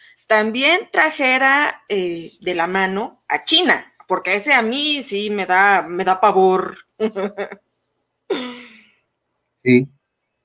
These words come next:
Speaker 2: No, pues sí, yo tengo que reconocer que usted tiene razón. Pero ahora dígame algo. Eh, ¿qué tan difícil es encontrar en México productos que digan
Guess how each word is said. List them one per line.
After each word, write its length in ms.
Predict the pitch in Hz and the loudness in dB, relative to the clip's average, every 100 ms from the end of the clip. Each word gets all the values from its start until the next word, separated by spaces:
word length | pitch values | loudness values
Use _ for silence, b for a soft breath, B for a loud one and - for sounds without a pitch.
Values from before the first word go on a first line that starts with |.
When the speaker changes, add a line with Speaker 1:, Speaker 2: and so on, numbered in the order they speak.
| _ _ - | _ _ -2
Speaker 2:
No, 240 | 143 156 | 0 0
pues 180 | 131 113 | -4 -4
sí, 180 | 135 147 | -2 0
yo 160 | 151 147 | 0 2
tengo 360 | 156 160 170 - | 2 2 0 2
que 440 | 165 165 160 151 | 4 6 6 4
reconocer 600 | 135 - 131 120 147 151 | 0 0 0 0 -2 -4
que 100 | 147 | -4
usted 240 | 127 143 139 | -4 -4 -2
tiene 320 | 143 143 139 | 0 2 0
razón. 460 | 120 - 160 131 - - _ _ _ _ _ _ _ _ _ _ _ _ | -2 -4 -4 -6 -8 -20 _ _ _ _ _ _ _ _ _ _ _ _
Pero 300 | - 139 135 | 0 4 6
ahora 280 | 135 151 170 | 6 6 4
dígame 440 | 165 160 175 160 170 | 2 -2 -2 0 0
algo. 460 | 180 151 123 120 _ _ _ _ _ _ _ _ _ _ _ _ _ _ _ _ _ _ _ _ _ _ _ _ - | 0 -2 -6 -12 _ _ _ _ _ _ _ _ _ _ _ _ _ _ _ _ _ _ _ _ _ _ _ _ -4
Eh, 200 | 156 156 | -2 0
¿qué 160 | 220 | -2
tan 200 | 220 226 | 0 -2
difícil 640 | 202 - 202 202 - 170 156 | -2 -4 -4 -4 -2 0 0
es 180 | 147 156 | 0 -2
encontrar 640 | 147 143 127 - 147 143 | -2 -2 -2 0 2 4
en 140 | 143 | 2
México 760 | 143 151 147 151 - 165 180 - _ _ _ _ _ _ - | 4 2 0 -6 -2 0 0 -2 _ _ _ _ _ _ -4
productos 600 | 139 139 160 - 190 - | 0 2 0 -4 -6 -4
que 120 | 139 | -2
digan 520 | 123 147 160 165 170 | 0 2 2 2 0